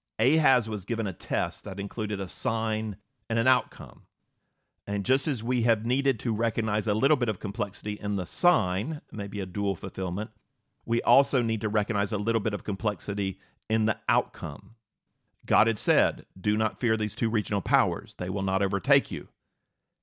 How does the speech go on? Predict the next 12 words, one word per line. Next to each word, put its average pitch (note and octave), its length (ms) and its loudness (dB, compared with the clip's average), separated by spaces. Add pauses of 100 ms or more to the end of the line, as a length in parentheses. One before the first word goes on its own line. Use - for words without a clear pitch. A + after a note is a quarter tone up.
(140)
Ahaz A#2+ 420 4
failed A2+ 300 2
the F#2+ 60 -6
test. - 560 -6 (360)
He G#2 140 -6
did A2+ 240 0
not A#2+ 220 -2
trust - 240 -2
God G#2 180 0
or G#2 80 -2
God's F#2+ 260 -2
messenger. G#2+ 520 -4